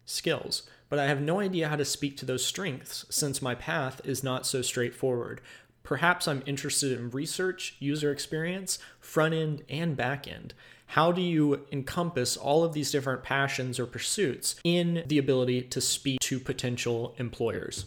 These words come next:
So that's a very good and very specific question. I like that a lot. The way that I would do that is with a little bit more focus. So I feel like you're, if you're really that specifically focused on all those different areas,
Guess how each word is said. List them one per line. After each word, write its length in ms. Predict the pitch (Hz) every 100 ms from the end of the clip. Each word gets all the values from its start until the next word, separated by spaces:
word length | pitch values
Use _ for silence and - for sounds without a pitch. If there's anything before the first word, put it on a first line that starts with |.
| -
So 120 | -
that's 200 | 175 208
a 40 | 202
very 300 | 143 139 151
good 280 | 131 127 127
and 120 | 120
very 140 | 120
specific 440 | 120 - - 123 123
question. 360 | 117 110 135
I 80 | 117
like 240 | 110 110
that 120 | 135 117
a 40 |
lot. 340 | 117 120 139 - - - - _
The 80 | 143
way 300 | 127 156 233
that 240 | 240 180 -
I 220 | 135 147
would 320 | 143 139 127
do 180 | 143 139
that 420 | 151 156 156 135
is 560 | 135 143 135 131 120 135
with 220 | 131 -
a 60 |
little 180 | 139 170
bit 160 | 180 147
more 180 | 147 127
focus. 680 | - 120 117 208 226 - - - - -
So 180 | - 147
I 60 |
feel 240 | 139 196 202
like 360 | 214 165 135 -
you're, 760 | 156 143 143 139 139 131 131 - - -
if 160 | 147 151
you're 140 | 143
really 680 | 135 131 - 147 190 226 170
that 560 | 123 127 123 139 143
specifically 1200 | - - 147 - 147 147 147 147 143 131 123 120 -
focused 440 | - 135 139 127 127
on 100 | 120 -
all 300 | 123 175 202
those 260 | 185 147 120
different 320 | 139 139 117
areas, 640 | 127 139 107 87 139 -